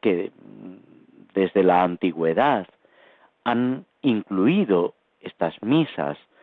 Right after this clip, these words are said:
por diversas necesidades. Otra característica del misal, ya del misal de Pablo sexto y también del misal anterior,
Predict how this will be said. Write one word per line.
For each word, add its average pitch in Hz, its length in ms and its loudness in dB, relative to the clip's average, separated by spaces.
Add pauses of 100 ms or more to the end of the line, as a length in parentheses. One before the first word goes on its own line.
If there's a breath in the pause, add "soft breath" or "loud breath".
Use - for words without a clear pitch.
(320 soft breath)
por 90 180 -2
diversas 98 560 2 (220)
necesidades. 87 960 -2 (500 loud breath)
Otra 131 200 -2
característica 113 1080 2 (240)
del 76 520 -6
misal, 82 540 -2 (160)
ya 78 140 -14
del 80 160 -10
misal 80 300 -6
de 78 80 -8
Pablo 78 420 -6
sexto 87 640 0
y 85 160 -8 (640 loud breath)
también 92 460 0
del 82 360 -2
misal 90 340 0
anterior, 120 580 2